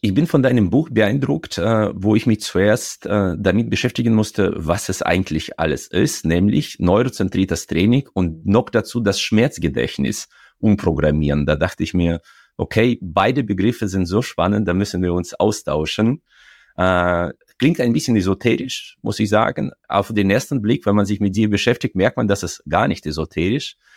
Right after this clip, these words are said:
nicht mal psychosomatisch. Aber wie ordnest du neurozentriertes Training? Ist das etwas Richtung Yoga, etwas, äh, Richtung, äh, Ausdauer, Stretching,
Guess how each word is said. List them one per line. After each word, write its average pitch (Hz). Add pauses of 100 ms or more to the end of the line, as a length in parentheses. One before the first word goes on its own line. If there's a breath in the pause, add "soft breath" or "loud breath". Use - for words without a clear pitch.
(140 soft breath)
nicht 104
mal 92
psychosomatisch. 80 (540 soft breath)
Aber 101
wie 117
ordnest 143
du 127
neurozentriertes 113
Training? 90
Ist 85
das -
etwas 87
Richtung 78
Yoga, 139
etwas, 82
äh, 82
Richtung, 80 (200)
äh, 87
Ausdauer, 120
Stretching, 98